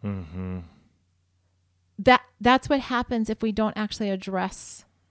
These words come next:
Speaker 2: the hurts in, in r-, real time or pretty close to real time.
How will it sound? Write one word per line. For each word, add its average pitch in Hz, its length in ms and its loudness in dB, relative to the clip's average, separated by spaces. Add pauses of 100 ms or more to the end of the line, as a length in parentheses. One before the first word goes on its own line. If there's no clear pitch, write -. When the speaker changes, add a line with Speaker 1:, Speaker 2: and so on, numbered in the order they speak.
Speaker 2:
the 202 120 -4
hurts - 640 -10 (280)
in, 185 260 0 (440)
in 196 300 2
r-, - 320 -12 (240)
real 294 260 10
time 247 260 6
or 220 100 4
pretty 262 240 6
close 220 320 4
to 196 100 4
real 170 180 0
time. - 240 -6